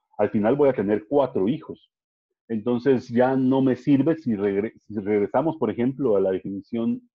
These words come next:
del ejercicio, decía al peor hijo y al mejor hijo. Esos iban a ser en el reemplazo. Entonces, pero aquí el peor hijo va a ser el cuarto lugar. Ya no es tan, tan bueno, ¿verdad? Eh, el mejor hijo sí va a ser el primer lugar, pero el peor sería el cuarto.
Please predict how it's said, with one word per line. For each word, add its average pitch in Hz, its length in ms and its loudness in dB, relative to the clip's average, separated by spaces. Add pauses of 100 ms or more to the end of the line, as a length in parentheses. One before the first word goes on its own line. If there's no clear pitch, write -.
(100)
del 101 140 -4
ejercicio, 113 600 -4 (500)
decía 123 800 2
al 107 260 0
peor 147 380 4
hijo 220 480 -2 (260)
y 117 160 -2
al 104 380 0
mejor 113 480 0
hijo. 90 380 -8 (460)
Esos 123 260 -10
iban 123 220 0
a 110 80 -4
ser 110 180 -4
en 110 120 -2
el 98 100 -4
reemplazo. 95 600 -4 (580)
Entonces, 113 360 -6
pero 110 200 2
aquí 147 180 2
el 143 120 4
peor 143 240 6
hijo 165 240 2
va 135 100 4
a - 60 -4
ser 123 180 0
el 98 180 -4
cuarto 120 400 0
lugar. 92 420 -2 (300)
Ya 123 140 -2
no 107 180 -4
es - 140 -12
tan, 92 340 -8
tan 92 220 -8
bueno, 120 320 0
¿verdad? 85 320 -6 (420)
Eh, 101 360 -4
el 110 80 0
mejor 120 360 2
hijo 135 220 2
sí 117 120 -2
va 107 100 2
a 98 40 -2
ser 107 160 2
el 98 80 -2
primer 95 280 -6
lugar, 104 340 -2
pero 95 160 -4
el 87 60 -6
peor 127 220 0
sería 98 220 -4
el 90 120 -8
cuarto. - 440 -4